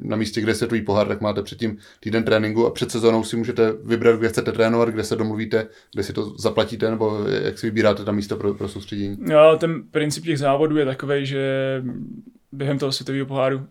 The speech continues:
Speaker 2: tak je takovej, že vlastně, a, úterý a čtvrtky tak máme,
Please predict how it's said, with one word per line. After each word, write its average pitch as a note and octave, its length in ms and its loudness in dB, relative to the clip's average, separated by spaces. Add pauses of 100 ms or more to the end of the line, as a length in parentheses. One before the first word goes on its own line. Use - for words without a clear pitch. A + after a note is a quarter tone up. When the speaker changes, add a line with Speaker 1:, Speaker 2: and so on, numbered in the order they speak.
Speaker 2:
tak B2+ 240 -6
je B2+ 360 0
takovej, C3 360 -6
že B2 120 -6
vlastně, B2 440 -4 (100)
a, A#2+ 640 -4 (120)
úterý C#3 380 -4
a C#3 40 -4
čtvrtky C3+ 400 -6
tak B2+ 160 -6
máme, C3 480 -2